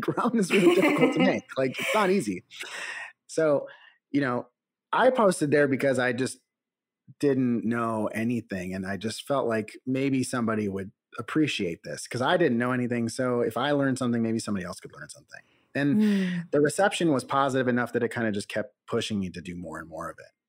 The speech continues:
Speaker 1: But it's not really my community. It's just a community that I've been a contributor to for a while now.
Speaker 2: Right. But your
Speaker 1: Um,
Speaker 2: page, I should have mentioned this one first, but the ramen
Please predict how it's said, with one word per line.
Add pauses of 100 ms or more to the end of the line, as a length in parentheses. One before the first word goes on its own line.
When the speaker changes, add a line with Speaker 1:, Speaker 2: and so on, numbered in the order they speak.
(140)
Speaker 1:
But
it's
not
really
my
community.
It's
just
a
community
that (600)
I've
been
a
contributor
to
for
a
while
now. (520)
Speaker 2:
Right.
But
your
Speaker 1:
Um,
Speaker 2:
page,
I
should
have
mentioned
this
one
first,
but
the
ramen